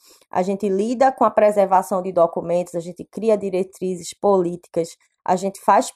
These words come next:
é, procedimentos de conservação preventiva, mas a gente não faz o restauro. A restauração é feita por especialistas, né, por pessoas que realmente já têm essa, essa especialização a mais,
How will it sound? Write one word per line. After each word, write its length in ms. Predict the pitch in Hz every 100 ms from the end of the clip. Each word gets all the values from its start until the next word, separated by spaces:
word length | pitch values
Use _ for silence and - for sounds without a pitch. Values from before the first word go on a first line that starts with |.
| -
é, 400 | 190 185 180 180
procedimentos 800 | 202 208 214 202 214 190 180 165
de 760 | 185 190 190 180 180 175 165 170 _ _ -
conservação 580 | 208 208 196 185 196 185
preventiva, 580 | 190 185 185 175 175
mas 220 | 185 190 208
a 40 |
gente 220 | - 214 233
não 160 | 320
faz 400 | - 233 240 247
o 40 | 269
restauro. 680 | 269 294 - 160 135 - -
A 160 | 185
restauração 880 | 220 226 226 214 220 - 196 190 202
é 80 | 214
feita 340 | - 185 190
por 400 | 196 190 202 262
especialistas, 1080 | 240 - 220 226 269 247 175 - - - - _ _ _ _ -
né, 140 | 185
por 200 | - 220
pessoas 360 | - 190 190 190
que 100 | 202
realmente 500 | 214 226 220 214 202
já 320 | 196 196 226
têm 300 | - 202 190
essa, 440 | 208 226 226 214 -
essa 880 | - 190 - 196 190 190 185 175 165
especialização 920 | 202 - 208 208 196 202 196 - 190
a 60 | 277
mais, 500 | 285 202 214 302